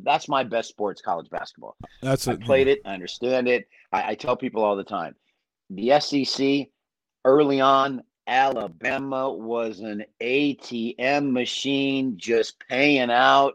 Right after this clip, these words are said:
Speaker 1: You just
Speaker 2: <laughs>
Speaker 1: any slot machine, you pull the lever, sevens across the board. Um, just find the smaller conferences and the dogs in those smaller conferences,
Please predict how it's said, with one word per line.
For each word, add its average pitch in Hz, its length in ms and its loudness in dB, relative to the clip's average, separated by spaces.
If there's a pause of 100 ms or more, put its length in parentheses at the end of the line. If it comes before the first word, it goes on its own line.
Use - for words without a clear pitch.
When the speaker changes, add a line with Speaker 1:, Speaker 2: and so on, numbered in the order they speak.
Speaker 1:
You - 220 0
just - 220 -2
Speaker 2:
<laughs> 147 40 0
Speaker 1:
any 143 220 0
slot 135 420 2
machine, 127 380 -4
you 139 140 0
pull 147 240 2
the 123 60 -2
lever, 131 360 6
sevens 139 340 0
across 135 400 0
the - 80 -10
board. 131 460 2 (520)
Um, 101 520 0 (1000)
just 147 400 -4
find 139 400 -6
the 104 60 -12
smaller 131 500 -6
conferences 113 880 -8
and 117 240 -4
the 104 100 -6 (160)
dogs 135 500 4
in 113 80 -8
those 107 220 -4
smaller 127 420 0
conferences, 120 840 0